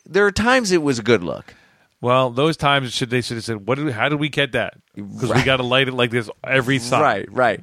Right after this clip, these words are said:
Speaker 1: Well, hopefully you don't hear this. "Yeah, makeup designer quit halfway through this movie."
Speaker 2: <laughs> Right.
Speaker 1: You know, <laughs> and then somebody's gotta step up and try to do the rest.
Speaker 2: I mean, I, I saw, you know, when, when Meryl Streep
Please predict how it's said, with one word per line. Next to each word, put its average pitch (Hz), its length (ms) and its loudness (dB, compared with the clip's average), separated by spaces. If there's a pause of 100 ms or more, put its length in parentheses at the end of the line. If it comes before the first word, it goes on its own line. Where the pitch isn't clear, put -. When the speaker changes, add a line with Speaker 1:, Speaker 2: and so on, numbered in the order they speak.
(140)
Speaker 1:
Well, 143 140 2
hopefully 160 380 2
you 123 60 4
don't 120 180 2
hear 110 240 2
this. 98 400 0 (500)
"Yeah, 107 160 4
makeup 120 340 2
designer 101 440 2
quit 104 260 2
halfway 95 380 2
through 98 160 0
this 90 160 0
movie." 107 300 2 (200)
Speaker 2:
<laughs> - 40 -18
Right. 123 240 2
Speaker 1:
You 120 60 4
know, 107 280 4 (280)
<laughs> - 280 -8
and 131 80 2
then 120 80 4
somebody's 123 320 2
gotta 107 180 0
step 110 260 0
up 101 160 2
and 95 80 -14
try 117 300 2
to 107 60 0
do 92 200 -2
the 85 120 0
rest. 71 440 -4
Speaker 2:
I 151 120 2
mean, 175 240 2
I, 117 240 -4 (280)
I 135 220 2
saw, 165 380 2
you 180 120 -2
know, 139 80 0
when, 147 440 -4
when 135 440 0
Meryl 170 220 4
Streep 185 380 -2